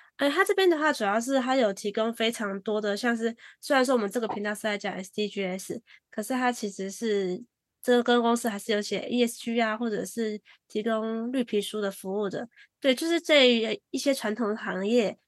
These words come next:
他可能不知道说对于永续这一块要怎么实施。那因为我从自己从头开始了解的话，一方面是比较困难一点，二方面的话是我可能没有那么多的时间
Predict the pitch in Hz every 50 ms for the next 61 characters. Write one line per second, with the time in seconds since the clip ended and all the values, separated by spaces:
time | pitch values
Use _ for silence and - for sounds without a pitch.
0 | _ - - 262 254 - 254 208 190 180 190 240 240 - 269 247 240 240 - -
1 | 247 226 226 220 226 220 220 226 233 - - 254 233 220 208 208 202 208 185 190
2 | 190 - 277 277 262 294 269 233 226 - - 233 190 190 226 226 214 - 190 180
3 | 180 - 190 190 - - 202 202 208 - - 269 269 277 269 _ _ _ _ _
4 | _ - 294 277 233 214 196 208 - _ _ _ _ - 269 294 285 247 185 -
5 | - - 214 208 214 - 269 233 185 185 - 214 220 226 - 233 233 269 277 262
6 | 233 175 - 170 202 - 220 180 - - - - - - 226 175 - - _ _
7 | _ _ - 269 285 269 254 269 277 247 202 208 - - 240 233 - - - 240
8 | 220 214 - - 302 269 226 180 202 233 233 - - 285 - _ _ _ _ _
9 | _ - 269 269 254 254 240 247 254 247 220 214 208 208 226 226 208 202 208 -
10 | - 233 220 214 202 196 208 208 - 233 190 180 180 180 185 190 196 202 - _
11 | _ _ _ - 247 247 226 214 240 277 269 247 233 240 240 226 214 214 - -
12 | - 190 190 190 - 214 202 202 208 214